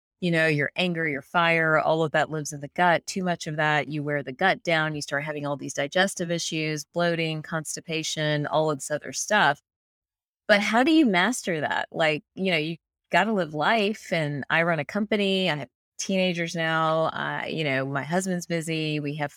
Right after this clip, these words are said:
extended family, you know, we have all these variables that will pull us on any given day. And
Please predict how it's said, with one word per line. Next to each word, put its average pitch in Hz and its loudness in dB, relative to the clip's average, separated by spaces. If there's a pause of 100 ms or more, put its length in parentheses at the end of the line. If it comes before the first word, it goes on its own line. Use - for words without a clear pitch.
(140)
extended 175 -4
family, 156 -2
you 175 0
know, 165 2
we 175 0
have 269 4
all 247 6
these 202 0
variables 151 0 (520)
that 185 6
will 185 2
pull 247 2
us 151 4
on 165 2
any 160 2
given 151 0
day. 151 2
And 165 0